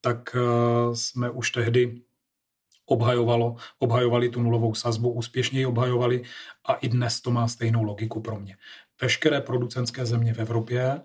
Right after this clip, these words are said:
včetně našich sousedských, producentské, myslíme vinařské, eh, nemají spotřební daň nebo mají nulovou sazbu. Takže i hlupák si umí spočítat,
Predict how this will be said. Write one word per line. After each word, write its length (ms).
včetně 360
našich 360
sousedských, 560
producentské, 640
myslíme 300
vinařské, 460
eh, 600
nemají 420
spotřební 440
daň 180
nebo 160
mají 200
nulovou 380
sazbu. 420
Takže 400
i 260
hlupák 760
si 160
umí 160
spočítat, 680